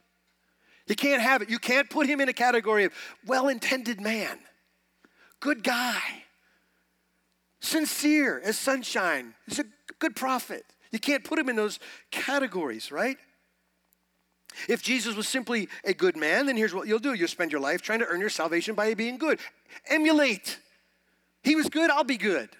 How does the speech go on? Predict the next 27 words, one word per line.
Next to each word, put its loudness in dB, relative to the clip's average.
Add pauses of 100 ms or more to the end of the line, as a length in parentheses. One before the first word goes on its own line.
(540)
But -4
I 0
just -4
told -4
you, -4
if -4
Isaiah -2
is -6
true, -4
and -8
he -4
is, -6 (440)
God -4
measures -6
us -14
not -8
based -4
on -12
this -10
kind -12
of -12
performance. -14
He -16
measures -12
us -12 (440)
on -14
his -10